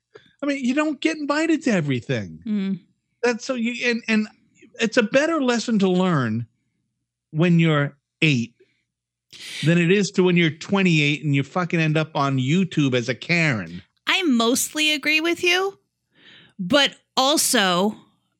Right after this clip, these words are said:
Speaker 2: um, not only was I bullied as a kid, but there were kids who were way more bullied than me.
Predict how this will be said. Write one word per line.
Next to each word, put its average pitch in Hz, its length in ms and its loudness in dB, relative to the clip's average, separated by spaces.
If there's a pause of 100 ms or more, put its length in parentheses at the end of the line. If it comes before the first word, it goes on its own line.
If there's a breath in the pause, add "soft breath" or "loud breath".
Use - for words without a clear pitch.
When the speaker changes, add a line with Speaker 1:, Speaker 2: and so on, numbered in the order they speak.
(180)
Speaker 2:
um, 196 520 0 (1160)
not 294 240 6
only 330 240 4
was 247 140 4 (100)
I 233 220 2
bullied 190 400 2
as 180 120 0
a 180 60 -2
kid, 180 340 0
but 190 120 0
there 202 100 4
were 196 100 0
kids 208 260 0
who 214 100 0
were 185 120 0
way 196 140 2
more 185 200 2
bullied 175 360 0
than 165 180 0
me. 175 420 0